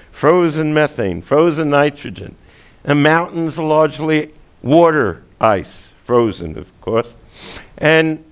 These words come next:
you know, that's incredible and very different than anything you're gonna find here on Earth and different than any other,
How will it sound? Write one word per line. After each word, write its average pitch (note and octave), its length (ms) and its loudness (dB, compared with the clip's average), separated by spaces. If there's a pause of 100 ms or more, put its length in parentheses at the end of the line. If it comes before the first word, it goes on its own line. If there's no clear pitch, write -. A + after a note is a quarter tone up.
(160)
you E3 80 -2
know, B2+ 160 2
that's C3+ 460 -2
incredible C#3 1400 -2
and C#3 100 -2
very D3+ 220 2
different D3 440 -4
than C#3+ 140 0
anything F#3 500 0
you're F3+ 100 -2
gonna D#3+ 200 -2
find C#3 380 0 (320)
here C3 320 4
on A#2 560 0
Earth A2 360 0 (720)
and B2+ 520 2
different C#3 380 -4 (220)
than C3+ 220 0
any D3+ 380 0
other, F#2+ 380 0